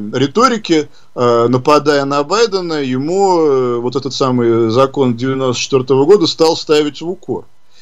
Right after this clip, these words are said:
И при Трампе, увы, м, позиция губ-, э, республиканцев как, э, партии закона и порядка, она немного пошатнулась, потому что вот эта вот одержимость, э, некоторой части респу-,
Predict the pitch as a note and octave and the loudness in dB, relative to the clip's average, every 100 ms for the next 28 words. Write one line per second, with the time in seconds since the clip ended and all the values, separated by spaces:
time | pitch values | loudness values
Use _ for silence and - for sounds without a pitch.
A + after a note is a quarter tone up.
0 | - - C#4+ D3+ D3+ C#4 - C3+ C3 G#3+ | -20 -8 0 4 4 4 0 -2 0 0
1 | C4+ C4+ D#3+ C#3 B2 D#3+ E3+ E3+ D3+ C#3 | 0 -2 0 0 2 0 0 2 4 4
2 | G2+ - - A2+ G#2+ G#2 B2 C3 C3 D3+ | 2 -6 -10 -6 -4 -2 0 0 2 0
3 | C#3 - C#3 C3+ C3 B2 A#2+ C3 B2+ C3 | -2 -2 0 2 2 -2 -4 -6 -2 2
4 | B2 A#2+ A#2 - - - - - - - | 2 2 -2 -10 -20 -20 -20 -20 -18 -8
5 | A#2 B2+ - C#3 D3 E3+ C#3 B2 C3+ B2 | -2 -2 -2 0 2 2 0 0 -6 -10
6 | - - - - C#3+ C#3 C3+ - B2+ B2 | -14 -20 -20 -4 0 0 -4 -4 0 0
7 | A#2+ D3+ C#3 C3 C#3 C3 B2 C#3 C3+ D3+ | 0 0 0 -2 -8 -6 -2 -2 -2 -4
8 | C3 B2+ B2 C#3+ E3 A#3+ - D#3+ C#3+ E3+ | -2 -4 -2 0 2 0 -2 -4 -2 -4
9 | A#3 G3 F#3+ F3 C3+ D#3+ - D#3 - A#2+ | -6 -4 -2 -2 -4 -8 -2 -2 -2 -8
10 | A2 D#3 - - - - - - - B2 | -8 -8 -12 -18 -20 -20 -20 -12 -8 0
11 | D3 D3 D#3 D3 - D3 C3+ C#3 C#3 C3+ | 0 2 0 -2 -4 -2 0 0 -2 -2
12 | C3 C3+ B2+ D3+ C3+ D3 C3+ B2+ - - | -2 -2 0 0 0 -2 -2 -4 -6 -12
13 | - C3 B2+ C#3+ C#3 - C3 C3 D3+ C#3 | -6 -4 -2 -2 -4 -2 -2 0 0 0
14 | C3 C3 B2+ B2+ C3 A#2+ A#2+ | 0 -2 -2 -4 -4 -2 -2